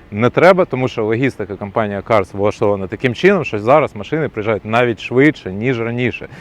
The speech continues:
І рекорд у нас — це вісімнадцять днів, на секундочку, зі дня, за дня покупки на аукціоні. А тепер про машину. Mazda C X тридцять дві тисячі дев'ятнадцятого року. Виглядає просто божественно, я вважаю. Вона мені дуже подобається і дуже нагадує мені Ferrari,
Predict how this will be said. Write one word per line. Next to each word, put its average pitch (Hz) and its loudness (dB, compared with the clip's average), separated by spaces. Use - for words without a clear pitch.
І 120 2
рекорд 151 4
у 120 -2
нас — 98 -6
це 135 0
вісімнадцять 127 -4
днів, 101 -4
на 95 -12
секундочку, 127 -6
зі 101 -8
дня, 113 -2
за 95 -2
дня 107 -4
покупки 123 -4
на 110 -2
аукціоні. 101 -2
А 180 4
тепер 165 6
про 139 0
машину. 90 -4
Mazda 170 6
C 151 0
X 131 0
тридцять 110 -4
дві 127 -4
тисячі 151 2
дев'ятнадцятого 127 -2
року. 98 -4
Виглядає 139 2
просто 131 -2
божественно, 117 0
я 110 -2
вважаю. 110 0
Вона 135 2
мені 131 -2
дуже 127 0
подобається 151 2
і 135 -2
дуже 131 2
нагадує 147 2
мені 131 -4
Ferrari, 147 2